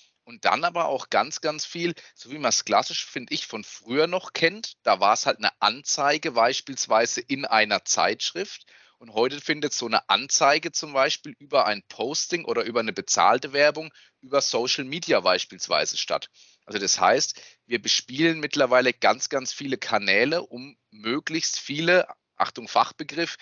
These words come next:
möglichst viele Touchpoints letzten Endes zu erreichen. Und wenn man sich mal so die ein oder andere Studie anschaut, dann sagt man heute, ein Interessent braucht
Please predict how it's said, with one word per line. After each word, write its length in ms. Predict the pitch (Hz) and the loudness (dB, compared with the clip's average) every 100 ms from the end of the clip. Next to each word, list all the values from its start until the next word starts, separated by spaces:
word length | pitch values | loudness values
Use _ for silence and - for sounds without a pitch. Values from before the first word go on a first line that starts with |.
| - - | -20 -12
möglichst 380 | 127 147 147 - | -8 -2 -2 -2
viele 240 | 151 139 | -2 -2
Touchpoints 800 | - 175 - - - 120 107 - | 0 0 -2 -4 -2 -2 0 0
letzten 400 | 104 101 - - | 0 0 -2 -4
Endes 340 | 90 101 110 | -8 -4 -4
zu 100 | - | -2
erreichen. 540 | - 104 90 95 165 175 _ | 0 2 4 2 -2 -14 _
Und 80 | |
wenn 80 | 107 | -2
man 120 | 135 | 0
sich 140 | 135 127 | -2 -2
mal 200 | 123 127 | 0 0
so 100 | 123 | 0
die 120 | 117 | 0
ein 140 | 104 | 2
oder 200 | 127 127 | 4 4
andere 320 | 117 127 123 120 | 2 0 -4 -4
Studie 400 | - 139 120 87 | -6 -8 0 2
anschaut, 600 | 104 135 - 170 196 - - | 2 0 -2 -2 -4 -8 -2
dann 300 | 104 120 127 | 0 0 -4
sagt 480 | - - 107 120 _ | -6 0 2 2 _
man 280 | 160 147 104 | -10 -10 -6
heute, 580 | 110 127 160 175 180 - _ | -4 -2 -2 0 0 -2 _
ein 220 | 110 110 | 2 2
Interessent 800 | 113 127 - 113 - 110 151 165 | 0 -10 -6 -2 0 0 -2 -10
braucht 420 | - 95 113 160 | -2 0 0 -2